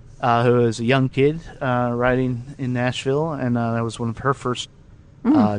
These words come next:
Speaker 1: charted hits. Um,
Speaker 2: Cool.
Speaker 1: and, you know, she collaborates with all these people almost to, like, to, to say, "Hey, we are," um, you know,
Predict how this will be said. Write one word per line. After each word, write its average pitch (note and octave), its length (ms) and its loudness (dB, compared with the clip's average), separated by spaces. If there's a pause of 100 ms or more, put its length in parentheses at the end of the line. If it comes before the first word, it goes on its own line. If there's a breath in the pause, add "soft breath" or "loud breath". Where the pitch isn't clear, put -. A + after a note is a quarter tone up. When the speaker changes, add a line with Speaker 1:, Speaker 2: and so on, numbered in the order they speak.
Speaker 1:
charted B2+ 440 -2
hits. - 520 -2
Um, B2+ 220 4
Speaker 2:
Cool. A3+ 300 2 (240)
Speaker 1:
and, C#3 440 0
you D#3+ 160 -6
know, B2+ 280 0
she E3 480 -6 (200)
collaborates E3+ 540 2
with B2+ 140 -6
all A#2+ 100 2
these A#2 220 -2
people B2 340 -4
almost C3 320 -2
to, C3 80 -4
like, A2 280 -4
to, A2 180 -8 (580 soft breath)
to B2+ 100 -2
say, C#3+ 360 4
"Hey, B2+ 420 0
we B2 400 0
are," A#2+ 240 0
um, G#2+ 400 -4 (680)
you C#3 220 0
know, A2+ 220 0